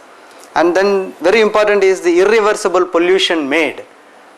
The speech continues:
For example, many rivers which is passing through the cities, people know from Nandyad,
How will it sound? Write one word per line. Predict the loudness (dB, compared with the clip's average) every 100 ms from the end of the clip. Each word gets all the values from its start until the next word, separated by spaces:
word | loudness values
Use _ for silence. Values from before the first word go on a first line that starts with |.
| -12
For | -4
example, | -4 0 0 0
many | 2 2 2
rivers | 2 0 -2 -10 -16
which | -12 -4
is | -4
passing | -2 -2 0 -2
through | 0 0
the | 0
cities, | -2 0 0 -2 -10 -20 -20 -20 -20 -20 -20 -20 -10
people | -8 0 2
know | 2 2
from | 0 -2 0
Nandyad, | 0 0 0 2 2 0 -4